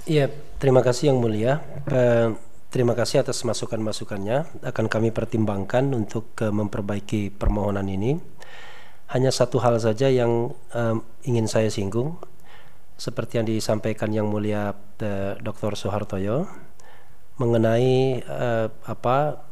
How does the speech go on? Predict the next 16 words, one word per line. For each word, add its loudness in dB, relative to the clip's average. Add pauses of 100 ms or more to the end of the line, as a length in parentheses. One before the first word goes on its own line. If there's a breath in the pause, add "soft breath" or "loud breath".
(100)
menutup 0 (1500)
kesempatan -2
bagi -4
pihak -6
lain -4
begitu. -8 (640 loud breath)
Jadi -2
permohonan 4
ini 0
Yang 0
Mulia, -2 (320)
eh, 0 (400)
terkait 2
dengan -2
proses -2
nasionalisasinya. -4